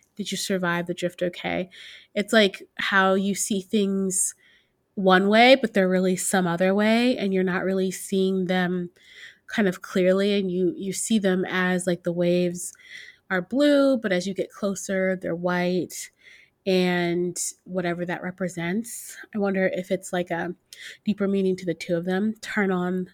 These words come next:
the moon. In my small chimney, could you stay? Don't take away the name, the, the name only you know." I know that that's, like, very much a,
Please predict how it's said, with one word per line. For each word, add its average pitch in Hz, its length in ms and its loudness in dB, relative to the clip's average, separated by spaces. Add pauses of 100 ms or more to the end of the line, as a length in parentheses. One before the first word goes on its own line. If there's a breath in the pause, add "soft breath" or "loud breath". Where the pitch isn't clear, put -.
(140)
the 180 80 -4
moon. 233 600 2 (640 loud breath)
In 202 100 0
my 190 100 0
small 185 260 -4
chimney, 202 520 0
could 196 300 -8
you 190 400 0
stay? 190 720 2
Don't - 200 -6
take 190 220 -4
away 180 440 0 (440 loud breath)
the 196 100 0
name, 180 340 2
the, 143 280 -2
the 190 80 -4
name 180 300 0
only 185 240 -2
you 180 260 -2
know." 185 460 -4
I 196 80 -8
know 185 140 -8
that 175 140 -6
that's, 180 260 -10
like, 180 380 -2 (380)
very 196 380 0
much 185 580 -4 (640 loud breath)
a, 185 580 6